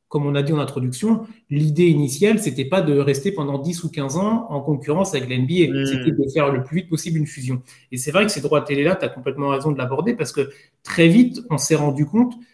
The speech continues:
Speaker 1: bah, que, euh, alors, c'était quoi ? Il y avait, ah oui, il y avait onze équipes, si je dis pas de bêtises, hein, il y avait onze équipes à l'origine, euh,
Speaker 2: Oui.
Speaker 1: en N B A.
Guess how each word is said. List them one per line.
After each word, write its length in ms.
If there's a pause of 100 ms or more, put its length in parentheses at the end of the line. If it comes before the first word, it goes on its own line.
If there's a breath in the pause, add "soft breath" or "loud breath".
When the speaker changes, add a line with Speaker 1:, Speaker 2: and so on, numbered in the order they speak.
(140 loud breath)
Speaker 1:
bah, 240 (180)
que, 120
euh, 600
alors, 240
c'était 380
quoi ? 200
Il 100
y 40
avait, 300
ah 60
oui, 100
il 80
y 80
avait 280
onze 240
équipes, 380
si 160
je 60
dis 80
pas 140
de 60
bêtises, 360
hein, 40
il 60
y 60
avait 200
onze 200
équipes 260
à 80
l'origine, 720 (480)
euh, 320
Speaker 2:
Oui. 240
Speaker 1:
en 40
N 160 (120)
B 140
A. 340